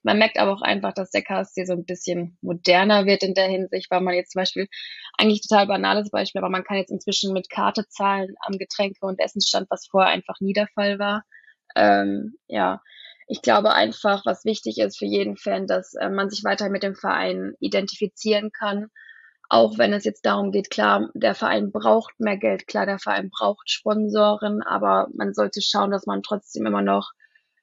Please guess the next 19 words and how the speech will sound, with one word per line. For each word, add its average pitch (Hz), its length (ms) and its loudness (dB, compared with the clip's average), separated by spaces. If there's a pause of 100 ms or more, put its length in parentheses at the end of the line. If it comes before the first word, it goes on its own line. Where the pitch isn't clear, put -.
(340)
der 160 120 4
Verein - 760 0
ist, 226 320 0
für - 160 -2
den - 240 0
man 110 240 0
eigentlich 107 420 -2
steht 220 400 0
und 208 180 -2
dass 214 200 0
man 214 180 -2
nicht 196 260 -6
zu 208 220 -4
sehr 202 240 2
in 208 80 2
diese 196 240 0
Schiene 190 640 2
mit 185 300 -2
Investoren 196 960 2